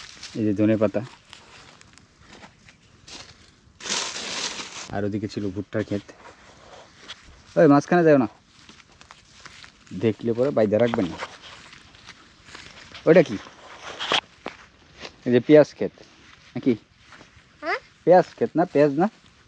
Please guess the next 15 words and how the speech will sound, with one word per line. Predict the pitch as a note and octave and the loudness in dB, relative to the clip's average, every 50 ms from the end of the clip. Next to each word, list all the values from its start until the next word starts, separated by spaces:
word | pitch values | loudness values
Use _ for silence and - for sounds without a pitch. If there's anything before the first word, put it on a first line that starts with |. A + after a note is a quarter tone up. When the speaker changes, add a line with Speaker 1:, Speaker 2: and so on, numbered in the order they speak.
| _ - | _ 4
Speaker 1:
পেঁয়াজের | D3 D3+ - D#4 - | 6 6 6 6 4
ভুঁই। | G4+ G4+ D4 - | 4 4 2 0
Speaker 2:
রসুন। | G4+ G#4+ G#4 G#4 G4+ G4 F4+ F4 D#4+ D4+ C#4+ - - _ | -2 -4 -4 -4 -4 -6 -8 -10 -12 -16 -18 -20 -6 _
Speaker 1:
ও, | - D3+ C3+ | 2 4 4
রসুনের | A#2+ B2 C3 - - E3 F3 E3+ D#3 | 6 4 2 2 2 2 4 4 4
ভুঁই | C#3 B2 B2 A#2+ | 2 2 0 -2
এটা। | A2 G2+ G2+ E2+ D#2+ - - _ _ _ - - _ _ - _ - _ - _ _ - - - _ _ - - - - - - - | 0 0 -2 -2 -4 -10 -18 _ _ _ -20 -20 _ _ -20 _ -20 _ -20 _ _ -20 -20 -20 _ _ -20 -20 -20 -20 -20 -10 2
ও, | - F3 E3 | 4 6 6
ওর | C3+ C3 D3 | 6 6 6
মধ্যে | D#3 D#3 D3 C#3+ D#3 | 4 4 4 2 0
আবার | D3+ E3 E3 - - | 0 0 -2 -4 -4
পাতাকপিও | - B2+ B2 - - C#3 A#2+ - C3 A2 C3+ C3 B2+ C3 | -4 -4 -4 -2 -4 -6 -2 0 -2 2 2 4 4 4
আছে, | B2+ A#2+ - - B2+ B2 A#2+ A#2 A2+ A2+ A2 G2+ F#2+ - _ - - - _ - - - - _ _ _ _ _ _ - - _ - - _ - _ _ _ _ _ _ - - - - - - _ _ _ | 4 2 0 0 0 2 2 2 2 0 0 -4 -6 -10 _ -20 -20 -20 _ -20 -20 -20 -20 _ _ _ _ _ _ -20 -20 _ -20 -20 _ -20 _ _ _ _ _ _ -20 -20 -20 -20 -20 -20 _ _ _
তাই | - A#2+ C3+ | -4 0 0
না? | E3 G#3 | 0 0